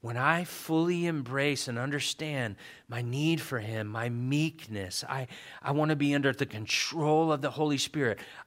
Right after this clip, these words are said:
I'm surrendering. I'm following. When you begin to move like that, all of a sudden you become a place of strength. You become a mighty tower,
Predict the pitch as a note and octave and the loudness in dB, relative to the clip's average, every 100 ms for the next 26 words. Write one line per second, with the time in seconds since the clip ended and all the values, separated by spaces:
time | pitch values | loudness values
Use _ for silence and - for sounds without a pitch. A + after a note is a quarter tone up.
0 | - C3+ C3+ - - D3 C#3 D#3 D#3+ C#3+ | -4 0 0 0 2 2 2 2 4 2
1 | A#2 A2+ B2+ C3 - - D#3 D#3 C3+ A2+ | 2 0 -2 -2 -4 6 8 10 8 2
2 | A2 A#2+ B2 E3 G3 F#3+ F#3 E3 D#3+ E3 | 0 0 0 0 0 0 0 2 2 2
3 | C3 A#2 A#2+ G#2+ A#2+ C3+ C3+ - B2 A#2+ | 0 0 0 0 2 2 0 -2 -2 -4
4 | A2 A#2+ B2 A#2+ G#2 - A2+ - G2 - | -4 -4 -6 -4 -4 -4 -4 -4 -6 -2
5 | B2 B2+ B2 B2 A#2 A2+ A2+ G#2 G#2+ G#2+ | -2 -2 -4 -6 -6 -6 -4 -2 0 0
6 | G2+ - B2+ A#2+ C3 | -2 0 6 6 6